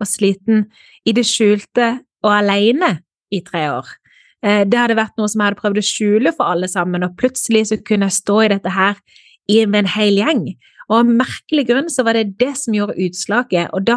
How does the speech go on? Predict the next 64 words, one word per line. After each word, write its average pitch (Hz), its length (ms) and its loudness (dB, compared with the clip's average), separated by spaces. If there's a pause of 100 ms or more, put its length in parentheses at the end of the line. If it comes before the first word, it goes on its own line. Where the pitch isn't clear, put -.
tenkte 196 320 -4
jeg 214 60 -10
for 220 80 -2
meg 196 100 0
selv 196 220 0
at 190 120 -8
nå 254 280 4 (560)
er 208 160 2
jeg - 80 -6
ferdig. 110 280 -6 (520)
Så - 120 -4
da 262 100 4
sendte 233 360 0
jeg 233 60 2
en 220 100 2
melding 196 300 0
til 220 100 -2
de 202 120 2
nærmeste 185 440 -2
rundt 190 240 -2
meg, 311 140 0
så 277 100 -2
skrev 196 240 0
jeg, - 160 -6
«Hei», 381 140 0 (540)
ehm, 220 440 0
for - 80 -4
dette 208 240 -2
var 196 220 0 (100)
attende, 220 460 -2 (320)
eh, 214 280 2 (520)
desember 202 580 0
tjue 165 320 -2
tjueén. 185 500 -4 (440)
Og 202 40 -4
da 202 60 0
skrev 202 220 0
jeg, 196 80 0 (100)
«Hei, 359 120 -2 (300)
jeg 240 120 0
vil 247 180 2
bare 220 200 2
informere 208 420 -2
om 247 100 -2
at 285 120 -4
i 226 40 -4
tjue 208 240 2
tjueto 294 540 0
så - 160 -2
tar 202 200 -4
ikke 202 160 -6
jeg 196 120 0
med 175 140 -2
meg, 175 140 -2
jeg - 100 -10
tar 233 80 0
ikke 220 120 0
med 208 100 4
meg 196 120 2
alkoholen 180 440 2
inn 156 220 -2
i 156 80 -8
tjue 147 220 -8
tjueto. 139 400 -4